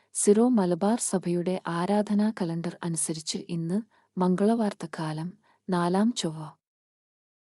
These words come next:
ഇന്നത്തെ വചനഭാഗം, ഒന്നാം വായന, വിശുദ്ധ പൗലോസ് ശ്ലീഹ ഗലാത്യക്കാർക്ക് എഴുതിയ ലേഖനം, അധ്യായം നാല്, വാക്യങ്ങൾ ഒന്ന് മുതൽ ഏഴ് വരെ. "സ്ത്രീയിൽ നിന്ന് ഭൂജാതനായ ദൈവപുത്രൻ,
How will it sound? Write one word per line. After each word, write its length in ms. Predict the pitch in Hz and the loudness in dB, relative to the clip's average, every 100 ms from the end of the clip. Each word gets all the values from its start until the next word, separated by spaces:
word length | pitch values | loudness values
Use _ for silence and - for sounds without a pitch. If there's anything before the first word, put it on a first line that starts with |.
| _ 208 | _ 6
ഇന്നത്തെ 440 | 196 220 226 269 | 8 8 6 2
വചനഭാഗം, 880 | 254 190 190 185 170 165 160 180 226 _ _ - | 4 2 2 0 0 -4 -2 -2 -4 _ _ 0
ഒന്നാം 400 | 196 202 220 240 | 6 8 8 6
വായന, 520 | 208 170 160 160 202 - _ _ - | 4 2 -2 -4 -6 -8 _ _ 0
വിശുദ്ധ 400 | 202 - 254 285 | 2 4 2 2
പൗലോസ് 600 | 285 202 180 190 226 - | 2 4 4 2 0 -2
ശ്ലീഹ 360 | 180 170 190 202 | -2 -2 -2 0
ഗലാത്യക്കാർക്ക് 1000 | 185 170 180 - 208 202 190 190 - - | 0 0 -2 0 -2 0 -2 -2 -4 -4
എഴുതിയ 380 | 175 170 185 202 | -2 0 2 2
ലേഖനം, 560 | 175 160 156 160 175 208 _ _ - | 2 -2 -4 -4 -4 -6 _ _ -4
അധ്യായം 580 | 165 185 185 180 202 | -2 0 0 4 4
നാല്, 320 | 190 160 165 214 _ - | 2 0 -4 -8 _ -2
വാക്യങ്ങൾ 640 | 185 190 - 190 185 202 - | 0 2 2 2 2 0 0
ഒന്ന് 220 | 180 196 | 2 4
മുതൽ 360 | 180 165 175 - | 2 0 -4 0
ഏഴ് 280 | 180 190 240 | 2 4 4
വരെ. 340 | 214 160 156 - _ - | 0 -2 -6 -10 _ -10
"സ്ത്രീയിൽ 500 | - - 240 277 240 | -8 2 4 6 4
നിന്ന് 260 | 175 175 | 4 2
ഭൂജാതനായ 960 | 208 202 180 175 185 190 214 196 170 185 | 0 0 0 4 4 4 2 2 2 0
ദൈവപുത്രൻ, 800 | 190 170 175 190 160 - 160 | 0 0 -2 -6 -8 -6 -6